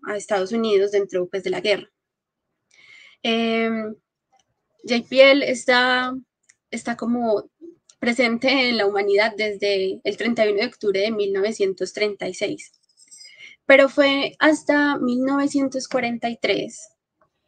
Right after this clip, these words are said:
ya tiempito, pues, después, eh, cuando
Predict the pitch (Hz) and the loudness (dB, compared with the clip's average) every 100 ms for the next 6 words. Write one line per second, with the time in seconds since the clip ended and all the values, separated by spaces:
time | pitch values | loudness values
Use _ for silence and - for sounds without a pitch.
0 | _ - 196 185 185 _ _ - 415 226 | _ -12 -8 -8 -10 _ _ -10 -8 -10
1 | - 220 220 214 - - - 220 202 226 | -12 -12 -12 -12 -14 -18 -2 0 0 -4
2 | - - - - _ - 214 202 190 180 | -14 -20 -20 -20 _ -4 0 2 0 -2
3 | - _ - 247 240 233 214 | -8 _ 0 2 4 6 4